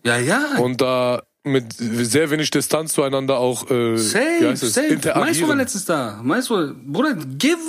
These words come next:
Speaker 1: a
Speaker 2: Hm.
Speaker 1: shit. Give a shit, Bruder, weißt du? Die scheißen alle drauf, Bruder, wallah.
Speaker 2: Manche von denen sagen ja sogar, das stimmt nicht. Die sagen ja in der Tat, also es gibt einige Leute, die behaupten in der Tat,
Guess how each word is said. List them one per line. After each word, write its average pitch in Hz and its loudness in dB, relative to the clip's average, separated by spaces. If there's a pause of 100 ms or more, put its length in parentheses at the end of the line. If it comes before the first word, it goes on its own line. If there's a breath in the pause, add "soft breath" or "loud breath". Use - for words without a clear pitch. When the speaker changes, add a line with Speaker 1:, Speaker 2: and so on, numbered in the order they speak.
(120)
Speaker 1:
a 330 2
Speaker 2:
Hm. 320 2
Speaker 1:
shit. 226 0 (480)
Give 247 2
a 226 0
shit, - -2
Bruder, 92 -4
weißt 117 -2
du? 208 -4
Die 110 -6
scheißen 233 0
alle 240 2
drauf, 117 -2
Bruder, 95 0
wallah. 151 -2
Speaker 2:
Manche 147 0
von 165 0
denen 139 0 (540 loud breath)
sagen 139 0
ja 139 2
sogar, 120 2
das 120 2
stimmt 160 0
nicht. 139 -4
Die 131 0
sagen 147 2
ja 143 2
in 165 0
der 151 2
Tat, 165 2 (240)
also 127 0
es 117 -4
gibt 151 2
einige 165 0
Leute, 160 2
die 156 0
behaupten 135 0
in 170 0
der 151 2
Tat, 160 -2